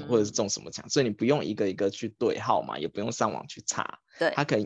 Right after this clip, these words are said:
Speaker 1: 它有好像就有个A P P还是网站，然后一，一刷就可以知道有没有中奖。
Speaker 2: 嗯。
Speaker 1: 但是我通常是没有中的那个比较多。
Speaker 2: <laughs>
Speaker 1: 然后韩国的话是，通常走几步路就可以看到，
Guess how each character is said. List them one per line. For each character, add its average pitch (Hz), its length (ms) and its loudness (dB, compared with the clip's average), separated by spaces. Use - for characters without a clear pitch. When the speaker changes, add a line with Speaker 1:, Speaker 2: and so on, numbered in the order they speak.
Speaker 1:
它 143 140 2
有 131 100 6
好 113 180 -2
像 131 120 -8
就 - 140 -6
有 95 200 0
个 101 120 2
A 110 120 4
P 117 180 0
P 110 60 0
还 107 180 -4
是 104 100 -6
网 60 220 -6
站， - 220 -4
然 82 100 -6
后 95 100 -4
一， 117 100 -4
一 - 60 -2
刷 110 340 4
就 101 100 -2
可 104 80 -2
以 76 80 -2
知 87 200 -8
道 82 180 2
有 76 100 -4
没 65 60 -6
有 80 80 -4
中 85 340 -2
奖。 - 160 -6
Speaker 2:
嗯。 151 160 -8
Speaker 1:
但 160 100 10
是 175 60 8
我 110 120 8
通 127 140 8
常 135 140 6
是 143 100 0
没 120 120 2
有 110 120 4
中 107 260 -4
的 92 100 -4
那 101 120 -6
个 85 60 -6
比 78 120 -6
较 62 120 0
多。 67 260 -6
Speaker 2:
<laughs> - 160 -18
Speaker 1:
然 160 80 -2
后 143 240 8
韩 139 240 2
国 127 180 8
的 147 100 6
话 151 180 8
是， 139 360 2
通 160 180 -2
常 135 180 2
走 117 180 4
几 95 220 -2
步 117 160 0
路 110 320 2
就 113 180 0
可 123 140 -4
以 71 60 -4
看 104 240 -4
到， 92 200 0